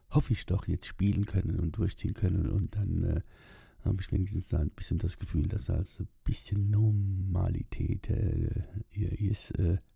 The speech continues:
was mich angeht und, äh, aber ich merke da draußen, es wird immer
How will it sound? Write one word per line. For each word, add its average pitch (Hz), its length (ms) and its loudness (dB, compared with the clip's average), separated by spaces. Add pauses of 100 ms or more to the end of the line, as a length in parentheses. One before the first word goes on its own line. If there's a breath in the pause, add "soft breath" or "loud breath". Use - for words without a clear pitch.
(260)
was - 260 -6
mich 107 200 2
angeht 92 440 0
und, 95 240 0
äh, 85 100 4 (640 loud breath)
aber 95 560 4
ich - 240 -2
merke 104 320 4
da 98 120 4
draußen, 90 480 0
es - 200 -2
wird 87 240 0
immer 101 600 2